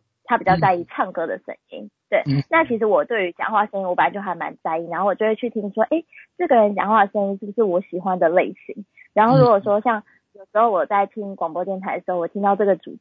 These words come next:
Speaker 1: 人，我就觉得说，诶，他声音好好听哦，然后我就会忍不住上网去搜寻一下他长什么样子。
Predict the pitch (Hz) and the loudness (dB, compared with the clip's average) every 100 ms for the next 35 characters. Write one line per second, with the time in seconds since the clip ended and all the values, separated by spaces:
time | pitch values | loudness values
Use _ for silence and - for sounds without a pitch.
0 | _ - - 185 226 247 202 196 196 214 | _ -8 -6 0 0 4 4 4 2 -2
1 | 220 - 349 - _ _ - 349 330 311 | -2 -4 -8 -10 _ _ -2 0 2 4
2 | 294 226 220 190 - 220 214 160 - 208 | 4 4 4 2 0 0 0 0 2 4
3 | 214 254 247 170 175 214 240 226 170 196 | 6 4 4 0 -2 -2 -2 -4 -6 -6
4 | 202 196 165 190 - 202 214 180 - 196 | -6 -2 -4 -4 -8 -4 0 0 -2 -6
5 | - 160 - | -6 -4 -4